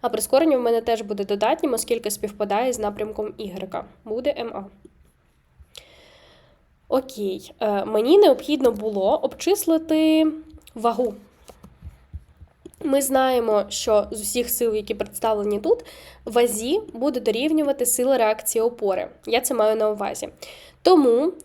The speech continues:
ми виражаємо саме силу реакції опори з даної формули. Я її переношу праворуч,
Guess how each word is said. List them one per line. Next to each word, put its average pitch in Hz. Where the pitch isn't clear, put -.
ми 254
виражаємо 285
саме 247
силу 247
реакції 220
опори 311
з 247
даної 226
формули. 185
Я 240
її 226
переношу 208
праворуч, 196